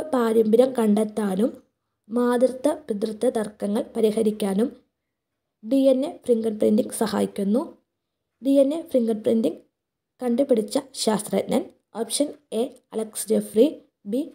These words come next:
ജെയിംസ് വാട്സൺ, സി സാമുവൽ ഹനുമൻ, ഡി അലക്സാണ്ടർ ഫ്ലെമിംഗ്. ഇതിൽ ആൻസർ ഓപ്ഷൻ എ അലക്സ് ജെഫ്രി. കുടുംബ പാരമ്പര്യം കണ്ടെത്താനും മാതൃത്വ പിതൃത്വ തർക്കങ്ങളിൽ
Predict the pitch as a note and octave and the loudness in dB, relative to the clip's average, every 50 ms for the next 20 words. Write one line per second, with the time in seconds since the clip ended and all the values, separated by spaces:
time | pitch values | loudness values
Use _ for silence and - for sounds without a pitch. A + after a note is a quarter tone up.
0 | _ _ _ - F#3+ G3+ A3+ A#3 C4+ D4 - - - - G#3 G3 G3 F#3+ - - | _ _ _ -12 -2 0 2 2 2 0 -4 -8 -10 -8 -6 -6 -6 -8 -8 -4
1 | - G3+ - - - - _ _ _ _ _ _ - - C#4+ E4 E4+ - - _ | -2 -2 -2 -2 -8 -16 _ _ _ _ _ _ -6 -4 -4 -4 -4 -8 -16 _
2 | - - A#3+ A3+ A3 A3 A3 A3+ B3+ C#4+ D#4 - - - - G#3 G3 G3+ G3 G3 | -12 -8 -6 -6 -4 -2 -2 -2 -2 -2 -4 -8 -10 -10 -8 -6 -6 -4 -4 -4
3 | A3 D4 - - _ _ _ _ _ G#3 B3 D4+ E4 - - - G#3+ G#3+ G#3+ - | -4 -6 -8 -12 _ _ _ _ _ -4 -2 -2 -2 -4 -4 -4 -4 -4 -6 -10
4 | - - A#3 A3 G#3 G#3+ D#4 F#4 F#4 - _ - A3 G3+ G3+ G3 G3 G#3 - _ | -6 -4 -2 0 2 0 0 -2 -4 -6 _ -4 -2 -2 -2 -4 -6 -8 -14 _
5 | _ _ _ _ _ B3 B3+ B3 A#3 A3 A3 G#3+ - - C4 D#4+ G#4+ - - G#3 | _ _ _ _ _ -2 0 0 0 0 -2 -2 -2 0 2 2 2 0 -2 -4
6 | G#3 G#3 - - A#3 A#3 - - _ - A3+ D4+ F4 - - _ _ _ - G#3 | -4 -4 -2 -2 -2 -2 -2 -6 _ -4 -4 -4 -4 -6 -12 _ _ _ -4 0
7 | B3 C4 B3+ - - - G3+ G#3+ G3+ G#3 - - F#3+ - - - _ _ _ _ | 0 0 0 -4 -8 -2 0 0 0 0 -2 -4 -4 -4 -6 -8 _ _ _ _
8 | _ _ _ _ _ _ _ - C#4 A#3+ A#3+ C#4+ C#4+ - C#4 C4 B3+ B3+ A#3+ A#3+ | _ _ _ _ _ _ _ -4 -2 0 0 0 2 2 2 4 4 4 4 6
9 | B3+ C4+ C#4+ D4 C4+ A#3+ A3 G#3 G#3+ G#3 G#3 - G#3+ G#3 G3+ A3 D4+ G4 - - | 4 4 4 2 0 0 2 2 0 0 -2 -4 -6 -2 -2 -2 -2 -4 -6 -14
10 | _ _ _ _ - A3+ A#3+ A#3+ A#3+ - A#3+ A#3 A#3+ - C#4 C#4+ - C4+ B3 G#3+ | _ _ _ _ -6 -2 0 0 0 0 -2 -2 -2 -4 -6 -6 -6 -6 -6 -6
11 | G#3 G#3 - - B3 C4 C4+ B3 G#3 - - - G3+ G3+ G3+ G3 G#3 C#4 | -6 -6 -4 -2 0 0 2 0 0 -2 -6 -6 -4 -2 0 4 4 4